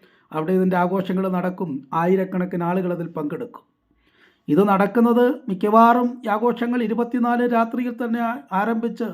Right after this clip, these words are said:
ഇരുപത്തിയഞ്ച് ഓടുകൂടി അത് അവസാനിക്കുകയാണ് ചെയ്യുന്നത്. നോർത്ത് ഇന്ത്യയിലൊക്കെ അങ്ങനെയാണ്. നിങ്ങൾ പകൽ ഇതിൻ്റെ പ്രോഗ്രാമുകൾ വേണ്ടെന്ന് പറഞ്ഞാൽ മനോഹരമായി രാത്രിയിൽ അവർ പങ്കെടുത്ത്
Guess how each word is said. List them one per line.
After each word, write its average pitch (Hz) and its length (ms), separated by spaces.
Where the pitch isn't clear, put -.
ഇരുപത്തിയഞ്ച് 220 600
ഓടുകൂടി 208 320
അത് 196 140
അവസാനിക്കുകയാണ് 185 680
ചെയ്യുന്നത്. 123 420
നോർത്ത് 180 280
ഇന്ത്യയിലൊക്കെ 196 360
അങ്ങനെയാണ്. 190 460
നിങ്ങൾ 170 260
പകൽ 190 300
ഇതിൻ്റെ 185 240
പ്രോഗ്രാമുകൾ 202 540
വേണ്ടെന്ന് 202 360
പറഞ്ഞാൽ 202 320
മനോഹരമായി 202 640
രാത്രിയിൽ 196 400
അവർ 202 160
പങ്കെടുത്ത് 190 640